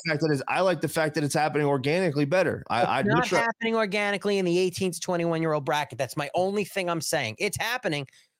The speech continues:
Speaker 1: We're, we're, we're la-, we can go, we can keep going back and forth. It is not happening the way it should be
Speaker 2: So,
Speaker 1: happening.
Speaker 2: so then what's,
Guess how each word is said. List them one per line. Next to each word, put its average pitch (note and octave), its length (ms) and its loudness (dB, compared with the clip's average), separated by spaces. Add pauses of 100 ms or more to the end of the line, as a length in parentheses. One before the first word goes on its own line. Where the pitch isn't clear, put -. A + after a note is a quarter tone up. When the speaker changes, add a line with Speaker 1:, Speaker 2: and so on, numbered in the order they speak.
(120)
Speaker 1:
We're, D#3 180 0
we're, C#3+ 280 -2
we're D3 160 -2
la-, D3+ 260 -2 (320)
we F3+ 80 0
can F#3 100 0
go, F3 80 0
we F3 100 -2
can E3+ 120 0
keep A3+ 220 -4
going G#3+ 200 0
back G3 160 0
and F3+ 80 -6
forth. - 160 -2
It E3 140 0
is D3+ 160 0
not F3+ 460 2
happening E3 680 -4
the C3 80 0
way D3+ 220 0
it - 80 -6
should E3 140 -2
be E3+ 100 0
Speaker 2:
So, D#3 40 0
Speaker 1:
happening. D3+ 360 2
Speaker 2:
so D#3+ 200 0
then D#3+ 200 2
what's, G3 260 0